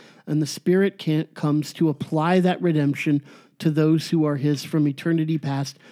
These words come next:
so that they would be with him for eternity future. Th-, that's, uh, that's the gospel, folks. <laughs> It really is that this is how people are saved, and we have to believe this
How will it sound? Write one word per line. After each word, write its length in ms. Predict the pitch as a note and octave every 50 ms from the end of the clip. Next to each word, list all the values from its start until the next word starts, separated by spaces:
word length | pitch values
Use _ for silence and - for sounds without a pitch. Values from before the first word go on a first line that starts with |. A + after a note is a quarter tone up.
| - _ _
so 180 | - - F3 E3+
that 140 | E3 D3+ C3
they 140 | D#3+ D#3 D3+
would 180 | D#3 D#3 C#3 C3+
be 120 | D#3+ E3
with 160 | E3 D#3+ - -
him 180 | D3+ C#3+ C#3
for 180 | C3 - D3+ D3
eternity 520 | C#3 C3 - D#3 C#3+ C#3 C3+ B2+ C#3 C#3 C3
future. 460 | - - C#3 C3+ - - - - - _ _ _ _ _ _ _ _ _ _ -
Th-, 100 | E3+ - - -
that's, 400 | E3+ E3 F#3+ G#3 - - - - _ -
uh, 200 | - D4 - -
that's 280 | F3+ E3 F#3 A3+ A3 -
the 80 | - D#3+
gospel, 540 | D3+ E3 G3+ C#4 E4 E4+ - - - -
folks. 560 | C3 - - C3+ D3 - - - - - - - - F#3 -
<laughs> 540 | G3+ F#3 - - - - - - - - -
It 220 | - F#3 F#3+ -
really 440 | G3+ E3+ G#3 B3 A#3 G3 E3+ E3 G#3
is 320 | C#4 D4 A3 C3+ C3 - D#3+
that 200 | D#3 D3 - - - _ _ _ _ _ _ _ _ _ _ _ _ - - F#3+
this 280 | E3 D3 E3 E3 - G3+
is 200 | E3+ C#3+ D3 - _ - _ -
how 240 | - - D#3+ D3+ E3
people 340 | - - F3 E3+ - F3+ F3
are 80 | E3
saved, 320 | D#3 - G3 G#3 G#3+ F3 D3+
and 100 | C#3+ D3
we 80 | D#3 F3
have 160 | F#3+ F#3+ -
to 60 | -
believe 440 | D#3+ C#3 D3 C#3+ D#3+ F#3+ A3 G3 E3
this 420 | E3 G3+ G#3+ D#3+ C#3 - - -